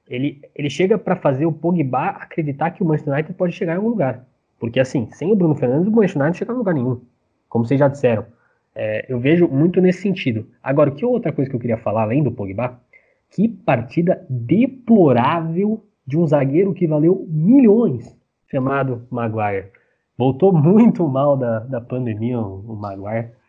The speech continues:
Partida tenebrosa. Antes da gente mudar de assunto, só queria deixar este comentário, porque realmente, é, eu vi, eu vi comentários falando que o Lindelof falhou no gol, mas assim,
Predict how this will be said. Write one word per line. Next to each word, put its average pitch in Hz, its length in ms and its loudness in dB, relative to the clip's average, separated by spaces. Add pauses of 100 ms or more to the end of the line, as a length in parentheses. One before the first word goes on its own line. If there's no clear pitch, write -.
(220)
Partida 113 460 -8 (160)
tenebrosa. 110 840 -2
Antes 110 160 -12
da 107 80 -8
gente 104 240 -12
mudar 104 180 -6
de 101 80 -6
assunto, 107 300 -10
só 107 100 -10
queria 107 240 -10
deixar 104 340 -12 (400)
este 135 400 -6
comentário, 117 680 -6 (240)
porque - 300 -8
realmente, 117 560 -4 (440)
é, 98 300 -2
eu 98 140 -6
vi, 107 220 0
eu 107 140 -2
vi 123 80 2
comentários 123 460 0
falando 123 160 -2
que - 80 -6
o 113 40 -2
Lindelof 117 400 0 (160)
falhou 120 600 -2 (420)
no 107 140 -14
gol, 107 240 -2
mas 98 200 -2
assim, 104 360 -14